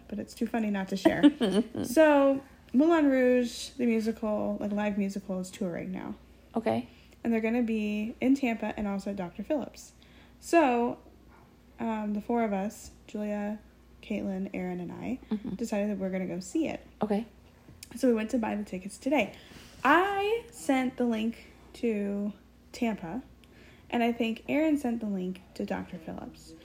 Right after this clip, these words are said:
Speaker 1: Did Julia go and find the original link that we sent? No.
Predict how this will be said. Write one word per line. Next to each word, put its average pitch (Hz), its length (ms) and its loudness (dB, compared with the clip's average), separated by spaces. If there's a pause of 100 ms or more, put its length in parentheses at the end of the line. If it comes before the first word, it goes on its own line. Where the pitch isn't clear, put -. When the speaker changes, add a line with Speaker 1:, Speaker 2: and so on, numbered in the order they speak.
(340)
Speaker 1:
Did 285 220 4
Julia 320 360 4
go 262 200 2
and 240 160 0
find 220 460 2
the 247 120 0
original 220 400 -2
link 208 320 -2
that - 140 -8
we 196 100 -4
sent? 262 480 -6 (840)
No. 330 400 -2